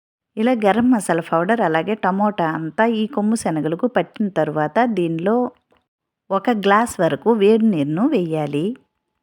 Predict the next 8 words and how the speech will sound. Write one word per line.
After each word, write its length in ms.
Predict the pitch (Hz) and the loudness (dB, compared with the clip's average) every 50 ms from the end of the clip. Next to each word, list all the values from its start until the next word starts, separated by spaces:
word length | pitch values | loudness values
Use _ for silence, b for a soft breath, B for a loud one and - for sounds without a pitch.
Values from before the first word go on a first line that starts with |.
| _ _ _ _ _ _ _ _ _ - | _ _ _ _ _ _ _ _ _ -6
ఇలా 160 | 208 226 247 | -2 0 2
మరిగించుకున్న 760 | 254 226 196 202 220 208 247 262 254 - - - 165 165 165 196 | 4 4 4 4 4 4 4 4 4 2 -2 -6 -6 0 2 2
నీరు 320 | 226 220 190 175 180 190 214 | 2 2 0 -2 0 0 0
వేయటం 420 | 226 220 196 185 190 185 - 196 185 | 0 0 0 0 0 -2 -2 -4 -2
వలన 240 | 165 156 156 165 196 | -4 -4 -2 -2 -4
కర్రీ 400 | 214 - - 185 185 190 214 233 220 | -2 -2 -2 -2 0 0 0 -2 0
తొందరగా 540 | - 185 175 185 190 214 202 180 180 202 | 0 0 0 0 0 -2 -2 0 2 2
అయిపోతుందండి, 920 | 220 202 175 - - - 170 165 - 165 160 156 156 156 156 156 156 175 | 2 2 0 -2 -4 -6 -6 -6 -6 -6 -6 -4 -4 -4 -4 -2 -2 -2